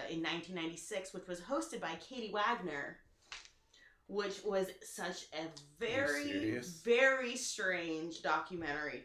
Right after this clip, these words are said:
Speaker 1: to watch because it, it is definitely, uh, one-sided.
Speaker 2: Biased as hell, yeah.
Speaker 1: So Katie
Speaker 2: <laughs>
Speaker 1: Wagner is not Natalie Wood's child. She is only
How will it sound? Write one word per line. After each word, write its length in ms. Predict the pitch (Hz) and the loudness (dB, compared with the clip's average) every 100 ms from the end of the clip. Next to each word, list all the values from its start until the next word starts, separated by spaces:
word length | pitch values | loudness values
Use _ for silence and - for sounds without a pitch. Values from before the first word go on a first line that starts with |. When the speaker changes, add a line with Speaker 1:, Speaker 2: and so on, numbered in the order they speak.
| 156 | -12
Speaker 1:
to 60 | |
watch 400 | 156 135 127 156 - | -6 -4 -4 -6 -8
because 440 | 160 156 175 165 160 | -12 -8 -4 -4 -4
it, 380 | 151 156 - - _ - | -2 -2 -2 -14 _ -6
it 140 | 185 | -2
is 160 | 170 - - _ _ | -2 -6 -12 _ _
definitely, 1120 | - 220 240 226 190 170 143 147 127 131 143 - - - _ _ 165 | 0 2 2 -2 -4 -4 -4 -6 -6 -8 -8 -10 -20 -20 _ _ 2
uh, 380 | 147 143 147 - - - - _ _ _ 160 | 2 2 0 -4 -10 -20 -20 _ _ _ -6
one-sided. 680 | 165 147 135 - 120 - | -2 -2 -2 -6 -6 -4
Speaker 2:
Biased 600 | 113 92 90 95 95 - | 2 2 4 0 -2 -6
as 220 | 104 90 - | -6 -6 -6
hell, 300 | 90 92 98 | -4 -2 -2
yeah. 160 | 98 95 | -2 -2
Speaker 1:
So 200 | 101 - | 2 4
Katie 300 | 170 - 349 | 8 8 8
Speaker 2:
<laughs> 60 | 165 | 10
Speaker 1:
Wagner 600 | 185 311 294 170 151 123 | 12 12 10 2 0 -2
is 160 | - 151 | -4 -2
not 340 | 170 254 254 | 4 4 6
Natalie 360 | 175 160 151 156 | 2 2 0 -2
Wood's 380 | 147 120 - - | -4 -4 -10 -14
child. 500 | - 196 160 - - - - | -2 2 2 0 -10 -16 -12
She 160 | - 226 | -2 2
is 120 | 208 | 2
only 720 | 175 175 175 156 143 139 165 | 2 0 0 -2 -2 -6 -14